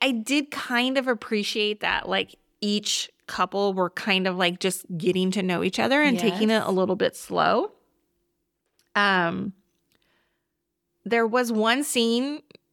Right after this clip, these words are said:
Speaker 1: that's funny that you mentioned that scene. There was another scene between Leo and Matt where Leo simply puts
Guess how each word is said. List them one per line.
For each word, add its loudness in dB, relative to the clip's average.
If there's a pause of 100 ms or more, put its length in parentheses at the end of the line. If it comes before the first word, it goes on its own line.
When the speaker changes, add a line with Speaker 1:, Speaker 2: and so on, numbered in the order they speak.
(240)
Speaker 1:
that's -2
funny 0
that 0
you 0
mentioned -2
that -2
scene. -4
There -4
was -2
another 0
scene -2
between -4
Leo 2
and -2
Matt 0
where -2
Leo 0
simply -2
puts -6